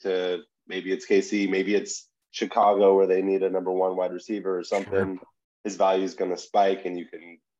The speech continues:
Speaker 1: you can capitalize on that. Or if you really believe in it, keep playing him, but he's a buy
Speaker 2: Really,
Speaker 1: low for sure now.
Speaker 2: really quick, for the Bears fan in the room,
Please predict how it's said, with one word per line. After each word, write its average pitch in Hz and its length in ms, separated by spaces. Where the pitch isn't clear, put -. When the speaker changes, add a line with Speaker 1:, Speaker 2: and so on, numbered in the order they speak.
Speaker 1:
you 95 120
can 90 220
capitalize 98 560
on 95 160
that. 92 160
Or 98 180
if 98 80
you 104 60
really 104 200
believe 104 280
in 113 100
it, 107 160
keep - 180
playing 95 280
him, 95 200
but 76 220
he's 110 140
a 104 60
buy 98 180
Speaker 2:
Really, 117 200
Speaker 1:
low - 60
for 87 120
sure - 100
now. 85 240
Speaker 2:
really 135 280
quick, 92 280
for 113 100
the 104 80
Bears 104 340
fan 92 220
in 82 80
the 80 80
room, 80 240